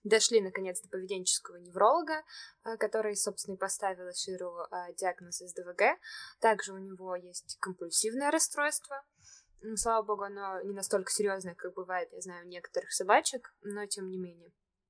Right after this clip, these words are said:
И, если честно, а, жизнь иногда похожа на собачий ад. Говорят, что все собаки попадают в рай, но иногда хозяева сложных собак попадают в ад, и это тоже надо понимать, э, потому что порой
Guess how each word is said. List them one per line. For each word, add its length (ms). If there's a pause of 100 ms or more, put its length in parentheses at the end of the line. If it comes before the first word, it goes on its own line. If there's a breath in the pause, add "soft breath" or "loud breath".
(640)
И, 400 (420)
если 260
честно, 380 (220)
а, 240
жизнь 260
иногда 320
похожа 580
на 320
собачий 440
ад. 160 (800 soft breath)
Говорят, 280
что 340
все 180
собаки 380
попадают 480
в 60
рай, 300 (400 soft breath)
но 180
иногда 240
хозяева 400
сложных 420
собак 300
попадают 460
в 100
ад, 280
и 100
это 180
тоже 220
надо 180
понимать, 580 (440 loud breath)
э, 40 (240)
потому 400
что 520
порой 480